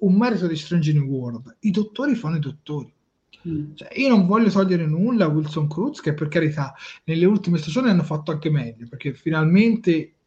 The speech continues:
Speaker 1: andava a fare anche un po' più cose da dottore, anche se nell'ultima stagione faceva anche molto lo psicologo. Ecco, però qui finalmente si vedono delle scene in cui vediamo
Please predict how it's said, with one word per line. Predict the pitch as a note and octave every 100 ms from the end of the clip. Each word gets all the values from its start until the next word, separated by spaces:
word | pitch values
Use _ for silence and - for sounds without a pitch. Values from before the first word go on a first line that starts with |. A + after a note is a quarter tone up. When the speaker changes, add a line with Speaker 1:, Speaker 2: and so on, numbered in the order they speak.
| _ D#3+
Speaker 1:
andava | D#3 D#3+
a | D3+
fare | - D#3+
anche | D3+ E3
un |
po' | D3 D3+
più | F3
cose | F3+ D3
da | D3 C#3+
dottore, | D3 D3 D#3 D#3+
anche | C#3 F3 F3
se | - D3+ C3+ - - - - -
nell'ultima | D#3 D#3 D3 C#3+
stagione | D3 E3 D3+
faceva | C3+ - C3
anche | C#3+ -
molto | C#3 C#3+ -
lo | C3
psicologo. | - - A#2+ A#2+ G#2+ A#2 G#2+ - - - - _ -
Ecco, | D3 - F3+
però | C#4 D#4
qui | - - A#3
finalmente | A#3 F3 F3+ B3 A#3+
si | - E3
vedono | E3+ D#3+
delle | D3+ D#3+ F3 F#3
scene | - - G3+ F#3+ F#3+ G3+ G#3+ G#3+ - - -
in | F#3 F3
cui | - F#3+
vediamo | D#3 F3+ F3 D#3+ D3+ D#3 D#3+ E3 E3+ -